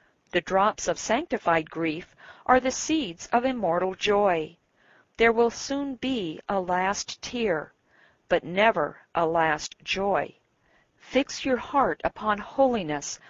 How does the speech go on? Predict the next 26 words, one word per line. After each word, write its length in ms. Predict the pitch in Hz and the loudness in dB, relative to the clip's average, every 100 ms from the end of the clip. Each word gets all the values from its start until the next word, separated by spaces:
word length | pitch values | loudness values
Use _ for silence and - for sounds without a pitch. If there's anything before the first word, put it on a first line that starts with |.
| _ - | _ 0
as 220 | 190 190 | 0 2
the 100 | 190 | -2
preparative 800 | - 190 - 269 262 - 156 151 | -4 -6 0 2 2 2 0 0
for 200 | - 185 | 0 -2
heaven, 520 | - 214 208 170 147 - _ - _ _ | 0 2 2 0 -6 -16 _ -20 _ _
and 160 | 240 233 | -2 0
be 140 | 247 | 0
little 260 | 254 311 302 | 2 0 0
concerned 640 | 269 247 - 262 247 165 | -6 -8 0 0 2 0
at 120 | 175 | -2
what 200 | 170 202 | 4 4
expense 560 | 208 - - 202 208 - | 4 -2 -4 -2 -2 -2
of 200 | 175 - | -4 -2
present 420 | 208 190 180 156 | -2 0 -2 -10
ease 400 | - 190 208 220 | -10 -8 -8 -6
and 140 | 170 - | -8 -8
possessions 760 | 180 - 190 - 160 151 - - - - | -4 0 0 0 -6 -8 -14 -20 -20 -4
it 180 | - - | -4 -2
be 160 | 185 | 0
obtained, 720 | 165 - - 269 254 147 151 - _ _ _ - | 0 -2 -8 -4 -4 -6 -12 -20 _ _ _ -10
so 200 | - 180 | -2 0
long 400 | 180 202 220 214 | 2 0 0 -4
as 200 | 180 180 | -4 -4
holiness 720 | - 254 247 180 170 175 - - | 0 2 4 0 -6 -8 -10 -6
is 300 | - 214 196 | 2 2 2
obtained. 640 | 160 - - 165 156 160 | -4 -6 -8 -8 -8 -12